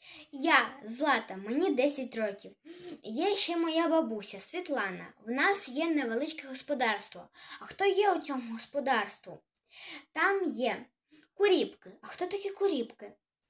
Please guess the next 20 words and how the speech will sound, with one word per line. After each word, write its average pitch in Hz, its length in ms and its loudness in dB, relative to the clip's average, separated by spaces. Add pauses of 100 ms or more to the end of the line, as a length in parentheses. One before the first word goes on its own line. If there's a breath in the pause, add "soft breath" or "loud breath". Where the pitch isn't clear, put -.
(240 loud breath)
Куріпки — 349 540 2
це 311 160 2
маленька 285 440 0
пташка, - 560 -2 (340 loud breath)
які 269 320 -2
схожі 330 800 2 (260 loud breath)
дуже 320 360 2
сильно 330 580 2
на 269 300 -2
курицю. 277 760 -2 (360)
А 202 60 -16
хто 320 260 -2
ще 320 260 -2
є? 247 420 -2 (520 loud breath)
Ще 349 440 2
є 294 240 0
песик. - 720 0
Песика 349 440 0
звати 285 360 -2
Юпа. 254 460 -4